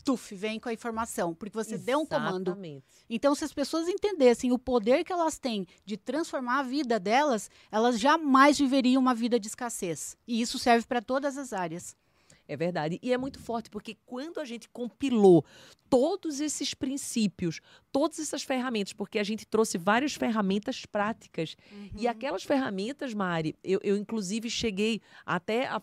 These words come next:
Speaker 2: a fazer também o, o, o, o Mente Milionária com o T. Revecker.
Speaker 1: Uhum.
Speaker 2: Então, eu fiz todo quanto limpo. Então, tudo aquilo que, que, que ele acessou, que ele levou lá, trouxe, né, dos Estados Unidos, eu, eu cheguei a ter acesso. Então, a gente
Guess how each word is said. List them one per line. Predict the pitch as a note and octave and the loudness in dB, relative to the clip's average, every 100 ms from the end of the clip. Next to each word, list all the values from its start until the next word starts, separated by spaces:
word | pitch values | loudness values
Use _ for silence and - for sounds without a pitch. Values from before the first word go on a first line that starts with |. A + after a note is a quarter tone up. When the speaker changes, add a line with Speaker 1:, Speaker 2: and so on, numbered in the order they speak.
| - | -8
Speaker 2:
a | G3 | -8
fazer | - G#3+ D#3+ G3+ C4+ - | -2 -2 0 0 0 -2
também | B3 F3+ F#3 A3 A3 | -2 2 2 2 2
o, | G3+ | 2
o, | F#3+ F3 F3+ E3 D3+ - D3 C#3+ D3 | 2 4 6 6 6 4 2 2 2
o, | |
o | |
Mente | D#3 F3 A#3 A#3+ A3+ | 4 4 4 2 -4
Milionária | G3+ F#3+ F3 E3 G#3 A#3+ | 2 2 2 2 2 0
com | - G3+ | -2 -6
o | |
T. | - A3 | -2 0
Revecker. | F#3 D#3 D#3+ G#3 - G#3 - | 2 2 2 0 -2 -6 -6
Speaker 1:
Uhum. | A3+ F#3+ G#3+ | -12 -10 -8
Speaker 2:
Então, | G3+ A3 G#3 | -6 -2 2
eu | G3 | 0
fiz | - G3 - | 0 -4 -4
todo | - C4+ B3+ | -2 -2 -2
quanto | - B3+ B3 B3 - A3+ | -4 0 0 0 -2 0
limpo. | F#3 G#3+ A3 - | 0 0 -2 -4
Então, | G3+ G3 F#3 - - _ | -2 0 0 -4 -20 _
tudo | C4+ D4+ F4+ | -6 -2 -2
aquilo | - - B3+ A3+ | -2 2 2 2
que, | - A#3 - | -2 -6 -6
que, | - G#3+ - | -10 -8 -8
que | - | 2
ele | A3 A3+ | 4 4
acessou, | A#3 - B3 - - G3+ A3+ | 2 2 0 2 6 8 8
que | - G3+ | 4 -2
ele | G3+ G#3+ F3 - - _ - - | 2 2 0 -4 -20 _ -14 0
levou | G#3+ C4 D3+ C#3+ A3+ | 4 4 4 10 10
lá, | B3 G3+ A3 | 10 4 0
trouxe, | A3 G#3+ G#3+ C#4 - | 0 6 8 8 4
né, | G#3+ | 0
dos | G3+ | 0
Estados | - A3 F#3 | 0 2 2
Unidos, | G3+ A3 - _ - - | 0 0 -4 _ -20 2
eu, | G#3 - | 4 4
eu | A#3 | 2
cheguei | - G#3+ A#3+ | 0 0 -2
a | |
ter | A#3+ | -2
acesso. | A3 - A3 | -4 -2 -4
Então, | - G#3+ | -2 -4
a | |
gente | A#3 | -6